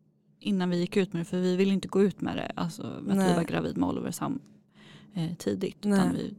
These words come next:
Speaker 1: tänkte att vi skulle vänta. Och jag vet att det var många som tittade på min mage och bara, hmm, redan i typ vecka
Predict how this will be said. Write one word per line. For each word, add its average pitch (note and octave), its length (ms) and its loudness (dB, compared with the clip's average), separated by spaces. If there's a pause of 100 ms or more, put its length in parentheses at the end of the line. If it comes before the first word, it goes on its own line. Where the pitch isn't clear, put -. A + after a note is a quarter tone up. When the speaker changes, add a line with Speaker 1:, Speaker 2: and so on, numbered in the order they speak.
Speaker 1:
tänkte - 260 -8
att - 80 -20
vi - 40 -16
skulle F3+ 260 -2
vänta. E3 500 0 (1160)
Och G3 180 -2
jag F3+ 100 -2
vet F3+ 220 -6
att - 100 -8
det F#3+ 80 -8
var F3+ 100 -2
många F3 440 -2
som E3 180 -4
tittade - 420 -8
på F#3 60 -2
min E3+ 180 0
mage E3 320 -4
och F3 60 -4
bara, - 220 -4 (240)
hmm, G3 540 0 (440)
redan F3 320 2
i E3+ 80 -6
typ - 180 -6
vecka - 180 -6